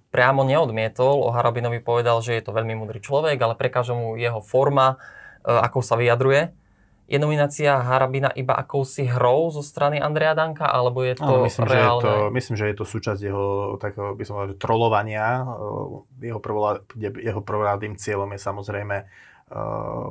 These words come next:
Speaker 2: stať sa predsedom Národnej rady. No a, mm, ukazuje týmto vlastne koaličným partnerom, že, mm, ako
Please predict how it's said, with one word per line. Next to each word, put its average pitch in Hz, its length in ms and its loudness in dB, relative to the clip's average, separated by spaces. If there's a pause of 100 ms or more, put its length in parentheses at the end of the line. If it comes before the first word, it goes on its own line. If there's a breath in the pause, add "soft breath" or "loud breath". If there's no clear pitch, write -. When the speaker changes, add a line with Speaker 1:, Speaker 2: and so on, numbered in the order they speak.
(220)
Speaker 2:
stať - 320 -8
sa 98 400 -6 (240)
predsedom 104 880 -6
Národnej 104 480 -4
rady. 110 320 4 (800 loud breath)
No 101 260 -6
a, 98 540 -2
mm, 95 580 -12
ukazuje 113 400 -2
týmto 104 320 -6
vlastne 98 400 -4
koaličným 101 480 -4
partnerom, 101 560 -4
že, 101 560 -4
mm, 113 640 -16
ako 110 240 0